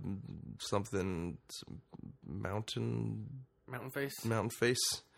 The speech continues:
Speaker 1: Yeah, and I can't remember his name, but he, he did the Wes Anderson movies, like, some, and the, he did the, the Rugrats theme song.
Speaker 2: Is
Speaker 1: That he played on a toy piano, which he bought at a
Speaker 2: Andre?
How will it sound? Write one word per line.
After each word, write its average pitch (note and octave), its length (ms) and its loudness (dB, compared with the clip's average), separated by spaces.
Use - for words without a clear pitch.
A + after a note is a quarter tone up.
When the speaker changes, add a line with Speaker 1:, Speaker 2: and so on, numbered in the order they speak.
Speaker 1:
Yeah, G#2 160 8
and G2+ 80 8
I G2+ 100 10
can't G2+ 180 6
remember G2+ 200 6
his G2+ 120 4
name, F#2+ 280 2
but G#2 120 6
he, G#2 320 4
he A#2 120 2
did A#2+ 220 8
the G#2 280 12
Wes G#2+ 220 6
Anderson G#2+ 420 6
movies, B2+ 580 4
like, A2 120 -2
some, G#2+ 260 0
and G#2+ 240 4
the, G#2 80 2
he A2+ 140 2
did G#2+ 160 4
the, G#2+ 400 8
the G#2+ 240 6
Rugrats A2 500 2
theme F#2+ 160 -2
song. A2 260 -4
Speaker 2:
Is C3+ 260 -4
Speaker 1:
That A#2 140 4
he A#2+ 80 8
played A2+ 240 10
on A2+ 100 8
a A2 40 6
toy A#2 200 10
piano, A#2+ 480 6
which A2+ 260 2
he G#2+ 220 2
bought G#2+ 380 4
at G#2 180 2
a G#2+ 340 2
Speaker 2:
Andre? D3 960 2